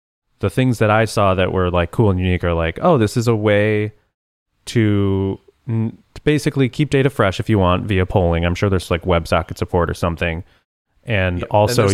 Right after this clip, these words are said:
Speaker 1: use
Speaker 2: also
Speaker 1: the cache so
Speaker 2: Mm-hmm.
Speaker 1: that, like, they'll cache your data. So if you refresh the page, it'll just use the last fetched data. It'll, like, use the
Speaker 2: Correct.
Speaker 1: U R I, the U R L or whatever, or U R I, I don't know, whatever, as a key for the cache, um,
Speaker 2: Mm-hmm.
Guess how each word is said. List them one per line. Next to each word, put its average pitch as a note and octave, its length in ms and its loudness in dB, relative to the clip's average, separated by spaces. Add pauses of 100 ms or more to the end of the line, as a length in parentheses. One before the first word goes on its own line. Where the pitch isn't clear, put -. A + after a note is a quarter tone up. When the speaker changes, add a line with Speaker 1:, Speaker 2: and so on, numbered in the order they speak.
(160)
Speaker 1:
use G#2 80 2
Speaker 2:
also F#2 120 -2
Speaker 1:
the F#2+ 60 -2
cache F2 580 -2 (840)
so A2+ 200 -2
Speaker 2:
Mm-hmm. F#2+ 60 2
Speaker 1:
that, G2 200 2
like, F2+ 200 -4
they'll A2 140 2
cache G#2 280 0
your A2 60 2
data. F#2+ 260 2
So G2 180 0
if F#2 120 -2
you G2 100 -2
refresh F#2+ 520 0
the F#2+ 100 -6
page, F#2 540 -2 (480)
it'll A2 180 -2
just G2 200 -4
use G2 260 2
the F#2 100 0
last E2+ 460 -2
fetched - 420 -4
data. E2+ 300 -2
It'll, F#2+ 280 -2
like, F2+ 140 -2
use A#2+ 240 2
the - 60 -12
Speaker 2:
Correct. G2+ 120 -2
Speaker 1:
U G2+ 120 2
R F#2 160 4
I, F2 400 0 (380)
the G#2 80 -4
U F#2+ 120 -2
R F2+ 120 2
L F2 200 2
or E2 80 0
whatever, E2 560 -2
or B2 80 0
U G2+ 160 4
R E2+ 60 4
I, F2 80 2
I - 20 2
don't F2 100 0
know, E2 80 0
whatever, E2 320 -2
as F2+ 220 -2
a E2 220 -2 (160)
key A#2 260 2
for F#2 160 -2
the F#2+ 80 -2
cache, - 540 -4 (500)
um, E2+ 320 -4
Speaker 2:
Mm-hmm. C#3 140 -12